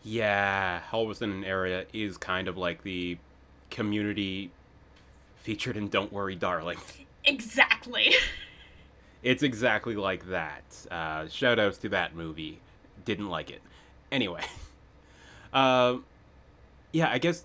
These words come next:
Speaker 1: to even make the premise of the show work, where a small boy can be a superhero and go unsupervised into his neighborhood for hours on end,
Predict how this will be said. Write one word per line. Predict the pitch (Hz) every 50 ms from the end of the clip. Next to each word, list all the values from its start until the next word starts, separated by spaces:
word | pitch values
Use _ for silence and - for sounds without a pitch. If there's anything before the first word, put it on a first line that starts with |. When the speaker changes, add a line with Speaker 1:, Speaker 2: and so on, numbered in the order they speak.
| - - -
Speaker 1:
to | - 143 131 127 117 113 110 -
even | 139 139 135 135 120 110 101 98
make | 98 101 107 - -
the | -
premise | 104 - - 104 104 110 - -
of | 98 -
the | - 92
show | - - - 101
work, | 95 90 80 90 101 120 120 - -
where | 101 95 92 92 90 87 85 85 - - - - -
a | 101 101 98 95 92 92 90 90 - -
small | - - - 110 101 101 101
boy | 85 98 95 95 95 95 92
can | 85 - - 104 98 92
be | 87 95 95 95 92
a | - 87
superhero | 85 - - 110 104 - 95 101 104 104 104 104 107 104
and | 98 98 92
go | 95 92 95 - -
unsupervised | 104 101 104 104 - - 104 - 123 101 110 104 101 101 101 - -
into | - 98 92 - 110 90
his | 92 92 85
neighborhood | 98 92 92 95 98 107 101 101 101 104 104
for | - - 101 90 87 85 - - -
hours | 98 95 98 101 107 107 110 110 104 -
on | - 117 107 101 101 95
end, | - 98 92 95 113 135 135